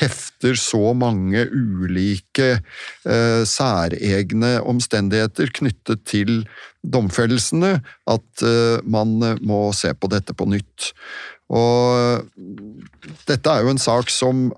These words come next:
hadde, eh, vi kommer jo nærmere inn på dette, hva som er grunnlagene her, men, eh, jeg tenker at, eh, kommisjonen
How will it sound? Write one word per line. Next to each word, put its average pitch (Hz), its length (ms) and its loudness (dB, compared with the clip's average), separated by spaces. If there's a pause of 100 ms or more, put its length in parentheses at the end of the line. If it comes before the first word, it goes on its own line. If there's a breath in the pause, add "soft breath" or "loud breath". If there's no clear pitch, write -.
(140)
hadde, 110 440 2 (340)
eh, 113 680 2 (920 loud breath)
vi 120 120 0
kommer 117 240 2
jo 127 100 4 (180)
nærmere 117 380 2
inn 98 100 0
på 123 160 0
dette, 131 320 0
hva 101 160 2
som 127 140 0
er 113 100 2
grunnlagene 110 720 2
her, 160 320 2
men, 123 320 2
eh, 123 280 2 (500 loud breath)
jeg 120 240 0
tenker 110 340 0
at, 117 360 -2
eh, 120 500 2 (420 soft breath)
kommisjonen 120 800 2